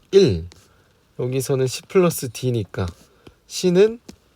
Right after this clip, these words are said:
D가 이니까 마이너스 일이 되겠네. 따라서 A 플러스 B 플러스 C 플러스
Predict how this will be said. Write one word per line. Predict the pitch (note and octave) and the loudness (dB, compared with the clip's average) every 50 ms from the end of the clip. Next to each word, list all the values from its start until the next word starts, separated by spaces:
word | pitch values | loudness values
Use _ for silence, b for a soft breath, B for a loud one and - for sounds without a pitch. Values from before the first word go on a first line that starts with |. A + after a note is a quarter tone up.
| _ _ _ _ _ _ _ | _ _ _ _ _ _ _
D가 | - - D3 D#3 D#3+ | -10 -4 2 4 4
이니까 | C#3+ C3+ C3+ C#3 B2 - - D#3 D3 | 4 4 2 -2 -4 0 -2 0 0
마이너스 | B2 G#2 G#2 A#2 B2+ C3 A#2+ - - - | 2 0 0 2 0 0 -2 -4 -8 -8
일이 | D3+ D#3+ D3+ D3+ C#3 | -6 -6 -4 -4 -4
되겠네. | B2+ F#2 F2 E2 - - - _ b b b b b b b b b _ _ - - _ - _ _ _ - - _ _ - - _ _ - | -6 -6 -8 -10 -14 -16 -20 _ b b b b b b b b b _ _ -20 -20 _ -20 _ _ _ -20 -20 _ _ -20 -20 _ _ -12
따라서 | - - B2 B2 A#2 - - B2+ A#2+ B2 A#2+ A#2+ A2+ | -6 -4 -2 -2 -4 -4 -2 0 0 2 2 0 0
A | B2 C#3 C#3+ | 0 -2 -2
플러스 | C3+ - - D#3 D3 C#3 - - - - D#3 D3+ C#3+ | -2 -2 2 2 2 2 2 -2 -4 -2 -2 -2 -2
B | - C3+ B2 | -4 -8 -10
플러스 | - - - D3 C#3 C3+ B2 - - C3 | -10 -6 -2 0 0 0 0 -2 -6 -8
C | - - | -10 -10
플러스 | - - - C#3 C3 B2 - - | -10 -4 -2 -2 -2 -2 -4 -8